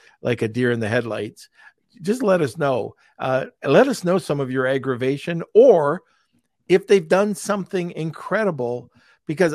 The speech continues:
I have had, I, I'm gonna give a secret out here. When you have a problem and you, you have, like, there's two things I do,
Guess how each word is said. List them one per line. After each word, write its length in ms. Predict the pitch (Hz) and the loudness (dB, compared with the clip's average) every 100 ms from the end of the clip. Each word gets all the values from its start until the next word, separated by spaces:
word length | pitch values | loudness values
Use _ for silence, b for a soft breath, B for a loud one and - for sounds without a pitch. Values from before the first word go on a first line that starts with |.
| - | -2
I 160 | 165 233 | 2 2
have 260 | 226 185 147 | 2 0 0
had, 600 | 147 180 131 117 139 - _ _ _ - 123 | -2 -2 -2 -6 -10 -18 _ _ _ -10 -4
I, 140 | 165 - 165 | -2 -2 0
I'm 120 | 202 | 2
gonna 160 | 240 | 2
give 180 | 190 180 | 2 0
a 60 | 143 | -2
secret 460 | - 180 160 131 | -4 -6 -4 -4
out 160 | 113 110 | -2 -4
here. 360 | 104 107 117 _ b b b b b _ _ _ _ _ _ _ _ _ _ - | -6 -6 -8 _ b b b b b _ _ _ _ _ _ _ _ _ _ -2
When 220 | 170 160 | 0 0
you 440 | 147 151 226 247 | -4 -4 -2 -2
have 320 | 175 185 175 | -4 -4 -4
a 60 | 165 | -6
problem 640 | - 147 147 135 117 131 - _ _ _ _ _ _ _ - | -4 -2 -2 -4 -10 -14 -20 _ _ _ _ _ _ _ -4
and 520 | 143 143 139 139 135 | 0 0 0 -2 -4
you, 360 | - 135 143 135 | -10 -8 -8 -4
you 160 | 143 | -2
have, 220 | 135 135 151 | 0 0 -2
like, 340 | 139 139 131 | -6 -6 -8
there's 380 | 240 208 139 131 | -12 -10 -8 -8
two 160 | - 185 | -6 -6
things 240 | 170 135 | -6 -4
I 120 | 139 | -6
do, 360 | 123 123 - | -4 -10 -12